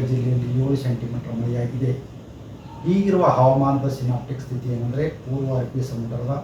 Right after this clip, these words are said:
ಮಹಾರಾಷ್ಟ್ರ, ಕರ್ನಾಟಕ ಹಾಗೂ ಕೇರಳದ ಕರಾವಳಿಯ ತೀರದಲ್ಲಿ ಟ್ರಫ್ ಇದೆ. ಶಿಯರ್ ಝೋನ್ ಪೂರ್ವ ಪಶ್ಚಿಮವಾಗಿ ಹದಿಮೂರು ಡಿಗ್ರಿ ಉತ್ತರ ಅಕ್ಷಾಂಶದಲ್ಲಿ ಇದ್ದು, ಅದು ಐದು ಪಾಯಿಂಟ್ ಎಂಟು ಕಿಲೋಮೀಟರ್ ಎತ್ತರದಲ್ಲಿ ಇದೆ.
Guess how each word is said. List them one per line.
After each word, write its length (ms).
ಮಹಾರಾಷ್ಟ್ರ, 480
ಕರ್ನಾಟಕ 460
ಹಾಗೂ 200
ಕೇರಳದ 440
ಕರಾವಳಿಯ 480
ತೀರದಲ್ಲಿ 500
ಟ್ರಫ್ 300
ಇದೆ. 140
ಶಿಯರ್ 400
ಝೋನ್ 340
ಪೂರ್ವ 240
ಪಶ್ಚಿಮವಾಗಿ 760
ಹದಿಮೂರು 420
ಡಿಗ್ರಿ 220
ಉತ್ತರ 320
ಅಕ್ಷಾಂಶದಲ್ಲಿ 680
ಇದ್ದು, 160
ಅದು 140
ಐದು 240
ಪಾಯಿಂಟ್ 320
ಎಂಟು 200
ಕಿಲೋಮೀಟರ್ 460
ಎತ್ತರದಲ್ಲಿ 680
ಇದೆ. 180